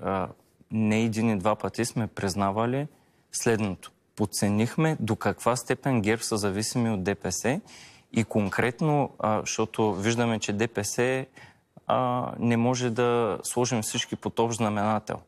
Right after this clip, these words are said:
тъй като там има повече от едно мнение в момента. Това може да е ново за България, а, но е, а, факт. Та, тук говорим конкретно за Пеевски и всички знаят, това е,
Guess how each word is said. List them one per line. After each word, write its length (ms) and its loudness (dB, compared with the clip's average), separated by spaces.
тъй 160 2
като 600 -2
там 240 0
има 420 0
повече 360 2
от 160 0
едно 240 2
мнение 380 0
в 240 0
момента. 420 -2
Това 200 0
може 240 2
да 120 0
е 40 0
ново 280 0
за 160 0
България, 560 -2
а, 360 0
но 220 2
е, 320 0
а, 260 -2
факт. 480 -2
Та, 320 0
тук 140 2
говорим 400 2
конкретно 500 -2
за 100 0
Пеевски 560 -2
и 240 2
всички 460 -4
знаят, 400 0
това 240 2
е, 60 0